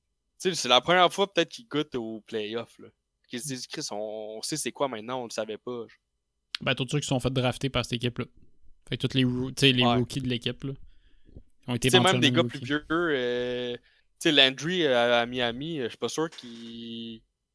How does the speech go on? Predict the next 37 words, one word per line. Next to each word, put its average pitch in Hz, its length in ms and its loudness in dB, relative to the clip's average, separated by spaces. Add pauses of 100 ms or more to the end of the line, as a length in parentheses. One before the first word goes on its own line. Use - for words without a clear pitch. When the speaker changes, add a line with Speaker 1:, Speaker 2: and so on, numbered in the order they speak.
(100)
Speaker 1:
qu'il - 100 -10
était 113 180 0
là. 120 200 -4
Tu - 60 -14
sais, 139 120 -10
il 127 60 -10
me 117 100 -8
semble, 151 300 -6
dans 127 120 0
ces 120 220 -6
années-là, 120 380 -2
il, 113 340 -8
Miami 113 300 -10
était 110 120 -14
pas - 140 -8 (160)
tant 117 300 -2
fort. 113 440 -6
Speaker 2:
Non, 208 120 4 (100)
t'as 156 100 2
pourri. 139 360 2 (840)
Speaker 1:
Euh, 117 920 0 (1800)
je 110 100 -14
sais 107 180 -12
pas, 113 280 -8
je 107 60 -18
suis - 340 -20
pas 113 80 -10
tôt, - 160 -12 (200)
pas 110 80 -14
tôt, 113 320 -12
Speaker 2:
Odell 139 340 8
Speaker 1:
pas 135 40 6
Speaker 2:
avec, 123 220 4
Speaker 1:
tôt. 127 80 2
Speaker 2:
euh, 123 80 6
les 120 120 4
Giants. 117 360 2